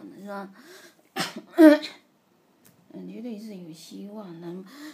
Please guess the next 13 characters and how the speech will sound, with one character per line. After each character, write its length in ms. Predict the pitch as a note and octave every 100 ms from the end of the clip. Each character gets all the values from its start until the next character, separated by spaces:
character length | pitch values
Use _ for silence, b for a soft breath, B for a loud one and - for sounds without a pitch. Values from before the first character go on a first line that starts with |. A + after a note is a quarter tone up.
| B
那 140 | G#3
人 180 | A3+ C4
家 120 | D4+
书 220 | D4+ D4 D4
念 140 | D4+
了 80 | B3
那 60 |
么 120 | C#4+ A3
多， 340 | G3+ G3 F#3
是 60 | F#3
吧？ 340 | F3+ F3 F3 F3+
人 100 | A3+
家， 520 | C4 C4 C4+ C4+